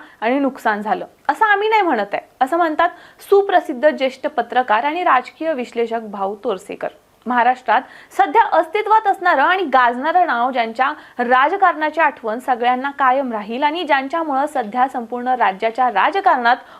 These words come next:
उलथापालथ होते, असं सध्याचं नेतृत्व म्हणजे शरद पवार आणि देवेंद्र फडणवीस. अर्थातच शरद पवार आणि देवेंद्र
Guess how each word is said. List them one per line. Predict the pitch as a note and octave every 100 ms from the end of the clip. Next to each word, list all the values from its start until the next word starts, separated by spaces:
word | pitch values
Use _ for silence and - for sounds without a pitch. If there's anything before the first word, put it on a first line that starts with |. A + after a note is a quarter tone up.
| -
उलथापालथ | D4+ D#4+ D#4 A4+ A4 F#4 F#4+
होते, | F4 - B3+
असं | D4 C#4+ D#4+
सध्याचं | D#4 G#3 B3+ C4 D4+
नेतृत्व | B3 A3+ C4+ E4 E4+
म्हणजे | C4+ A3+ A3+ E4+ - - -
शरद | G#4 G4+ G#4
पवार | D#4 A3+ A3+
आणि | A3 C4+
देवेंद्र | B3 A3 G#3 F#3 A3
फडणवीस. | G#3 G3 G3 _ _ _ A#3
अर्थातच | D#4 G#4 G4 G#4 -
शरद | F4+ F#4
पवार | F#4 E4+ E4
आणि | E4
देवेंद्र | D#4+ C#4 C4+ C4+